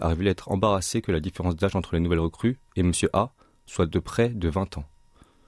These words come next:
Selon lui, comme il est âgé par rapport à d'autres personnels, il est possible qu'il puisse passer quelque temps dans l'entreprise avant de vouloir rejoindre une autre société privée plus rentable. En Corée du Sud,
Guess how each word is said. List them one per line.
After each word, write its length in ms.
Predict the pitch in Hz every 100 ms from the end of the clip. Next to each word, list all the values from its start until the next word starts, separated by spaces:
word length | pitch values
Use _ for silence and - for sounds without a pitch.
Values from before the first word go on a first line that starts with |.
| _ _ -
Selon 280 | - 85
lui, 220 | 85 107 139 - - _ _ _ _ -
comme 220 | 131 131
il 140 | 92
est 80 | 85
âgé 280 | 87 90 110
par 180 | - 82
rapport 220 | - 90
à 40 |
d'autres 160 | 78 90
personnels, 500 | 95 - 90 113 143 -
il 140 | 87
est 40 | 87
possible 520 | 101 - - 131 110
qu'il 160 | -
puisse 160 | 85 82
passer 300 | - 92 113
quelque 240 | 107 -
temps 120 | - 107
dans 80 |
l'entreprise 560 | 90 - 87 - 113 117
avant 160 | 85 82
de 80 | 85
vouloir 160 | 82
rejoindre 320 | 80 90 98 107
une 140 | 95
autre 100 | 95
société 240 | - -
privée 340 | - - 92 110
plus 220 | - 123
rentable. 440 | 110 87 78 80 82 _ - - _ _ _ _ _ _ _ _ - - - - _ _
En 80 | 101
Corée 180 | 87 98
du 80 | 80
Sud, 280 | - 123